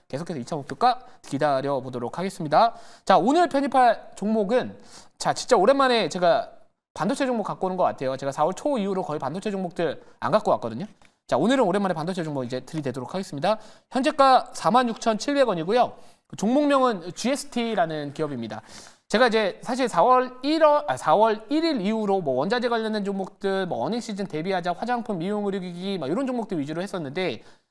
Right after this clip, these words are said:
제가 이제 제일 시장의, 어, 흐름을 좀 읽을 때는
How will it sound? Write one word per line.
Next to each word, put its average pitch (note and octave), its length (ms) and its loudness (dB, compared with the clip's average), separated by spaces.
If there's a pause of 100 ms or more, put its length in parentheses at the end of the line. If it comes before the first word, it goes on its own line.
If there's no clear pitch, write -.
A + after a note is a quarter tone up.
(160)
제가 A3+ 260 6
이제 F3+ 140 -2
제일 A#3+ 420 0
시장의, B3 720 -4
어, A2+ 460 -8 (380)
흐름을 E4+ 340 4
좀 G3 140 -2
읽을 G3 260 -2
때는 F3+ 400 -4